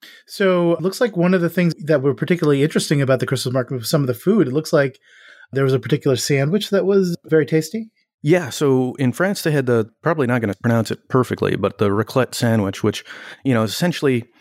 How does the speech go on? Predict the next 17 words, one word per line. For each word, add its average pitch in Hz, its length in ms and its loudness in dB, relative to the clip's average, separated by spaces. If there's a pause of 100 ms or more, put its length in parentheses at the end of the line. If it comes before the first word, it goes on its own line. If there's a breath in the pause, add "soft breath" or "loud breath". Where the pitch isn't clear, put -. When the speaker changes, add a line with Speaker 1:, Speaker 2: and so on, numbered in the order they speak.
Speaker 2:
what 123 200 -2
they 110 120 0
have 131 260 0
is, 110 180 2
is 101 140 -6
they 113 160 -2
have 135 160 0
these 120 200 -2
halves 131 360 0
of 104 180 -2 (120)
cheese. 101 360 2
I, 101 100 -4 (200)
I 101 60 -4
assume 101 280 0
it's 90 120 -4
raclette 92 320 -4
cheese. 95 360 -6